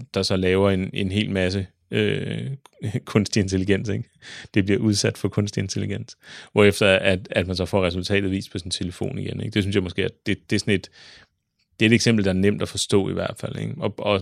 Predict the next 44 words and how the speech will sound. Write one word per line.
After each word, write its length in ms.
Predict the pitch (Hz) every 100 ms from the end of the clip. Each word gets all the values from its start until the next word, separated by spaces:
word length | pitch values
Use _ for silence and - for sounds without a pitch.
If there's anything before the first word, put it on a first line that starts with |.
| -
måske 300 | 104 - 113
selvfølgelig 260 | - 98 90
også 120 | -
det 60 | 90
her 80 | 87
med 100 | 90
de 100 | 90
digitale 520 | 92 92 - 95 90
assistenter 500 | 90 92 101 95 92
nu 220 | 92 92 _ _ -
i 80 | 104
de 80 |
kommende, 520 | 98 101 92 101 101 85 _ _ - - _ _
øh, 380 | 90 85 82 80
Mac 220 | 90 98 -
O 240 | 92 87
S, 260 | 87 - - _ - -
som 260 | - 92
det 140 | 92 87
hedder, 300 | 92 92 90
og 480 | 95 87 85 85 92
i 280 | 87 85 90
Windows 220 | 87 85
ti, 160 | - 92
som 140 | 90
nævnt, 240 | 90 92 92
der, 300 | 90 87 87 _
der 60 | 90
er 60 |
de 100 | 87
her 80 | 87
digitale 460 | 85 90 - 95 98
assistenter, 440 | - 101 101 95
de 200 | 92 90
er 60 | 80
der 100 | 82
jo, 100 | 85
og 100 | 82
de 60 | 101
er 20 |
jo 80 | 87
også 200 | 85 90
hele 160 | 87
tiden 300 | 87 - 87